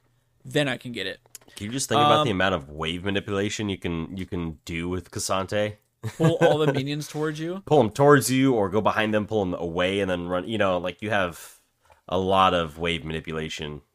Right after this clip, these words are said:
Speaker 2: Um,
Speaker 1: Also,
Speaker 2: make him a good
Speaker 1: uh,
Speaker 2: top
Speaker 1: to,
Speaker 2: laner.
Speaker 1: also to note, can you tell me what the mana cost on this ability is?
Speaker 2: Fifteen mana.
Speaker 1: That is insanely low.
Speaker 2: Right. I wonder if he's gonna have a duty tier mana pool.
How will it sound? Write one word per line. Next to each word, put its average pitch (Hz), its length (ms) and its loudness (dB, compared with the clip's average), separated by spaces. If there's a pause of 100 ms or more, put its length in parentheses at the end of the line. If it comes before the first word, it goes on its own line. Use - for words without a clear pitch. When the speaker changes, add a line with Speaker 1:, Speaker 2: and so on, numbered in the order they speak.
Speaker 2:
Um, 71 340 -8
Speaker 1:
Also, 156 560 -2
Speaker 2:
make 92 160 -2
him 85 80 -6
a - 40 -6
good 139 80 0
Speaker 1:
uh, 135 80 2
Speaker 2:
top 85 140 2
Speaker 1:
to, - 80 -6
Speaker 2:
laner. 76 240 -6 (540)
Speaker 1:
also 151 240 -4
to 147 80 -4
note, 139 340 -2
can 156 120 -10
you 165 60 -10
tell 190 120 -6
me 196 120 -4
what 151 120 -6
the 120 80 -8
mana 120 240 -6
cost 147 340 -6
on 156 60 -8
this 143 140 -8
ability 151 340 -4
is? 170 200 -10 (1000)
Speaker 2:
Fifteen 113 1040 10 (100)
mana. 80 880 4 (480)
Speaker 1:
That 113 120 -10
is 120 140 -14 (460)
insanely 139 1080 -6
low. 82 380 -12 (140)
Speaker 2:
Right. 104 360 4
I 92 60 4
wonder 110 220 4
if 95 40 -6
he's 95 120 -4
gonna 101 180 2
have 82 100 -4
a 67 100 -16 (340)
duty 90 320 -2
tier 85 380 -4
mana 78 260 -4
pool. 78 340 -10